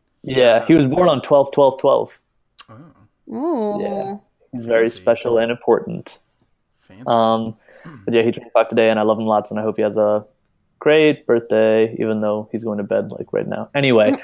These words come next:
Speaker 3: <laughs>
Speaker 2: um, yeah, no, I, yeah, Star Wars, um,
Speaker 1: Get
Speaker 2: needs
Speaker 1: on
Speaker 2: to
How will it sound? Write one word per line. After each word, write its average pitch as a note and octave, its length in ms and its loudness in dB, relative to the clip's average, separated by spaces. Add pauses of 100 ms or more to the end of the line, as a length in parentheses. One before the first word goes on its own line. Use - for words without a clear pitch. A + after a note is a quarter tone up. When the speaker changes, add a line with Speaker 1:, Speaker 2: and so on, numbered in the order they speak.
Speaker 3:
<laughs> - 200 -12
Speaker 2:
um, A#2 520 2 (1160)
yeah, C#3 420 4
no, A#2+ 340 2
I, A#2 640 2 (100)
yeah, A2 160 -2
Star A2+ 220 -4
Wars, A2 540 -6 (100)
um, G#2 440 -6 (140)
Speaker 1:
Get - 80 -12
Speaker 2:
needs B2 120 -4
Speaker 1:
on A2+ 80 -12
Speaker 2:
to C3 80 2